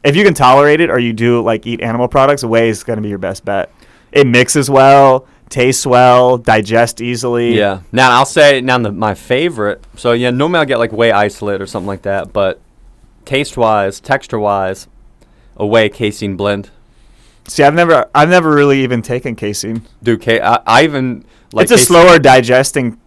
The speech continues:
Speaker 1: protein compared
Speaker 2: Yeah.
Speaker 1: to whey.
Speaker 2: It's the other part of dairy,
Speaker 1: Yeah.
Speaker 2: basically, that's not whey.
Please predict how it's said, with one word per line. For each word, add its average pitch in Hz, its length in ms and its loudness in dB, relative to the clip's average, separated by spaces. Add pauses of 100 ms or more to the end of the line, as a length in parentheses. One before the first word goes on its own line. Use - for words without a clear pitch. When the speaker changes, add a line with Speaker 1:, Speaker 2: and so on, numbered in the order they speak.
Speaker 1:
protein 127 500 -4
compared 110 260 -6
Speaker 2:
Yeah. 104 140 0
Speaker 1:
to 90 60 -2
whey. 98 240 -4 (520)
Speaker 2:
It's - 60 -12
the 117 80 0
other 107 200 2
part 101 460 -2
of 85 120 -10
dairy, 98 300 -2
Speaker 1:
Yeah. 98 220 -2
Speaker 2:
basically, 92 220 -6
that's 90 180 -12
not 95 200 -8
whey. 90 280 -10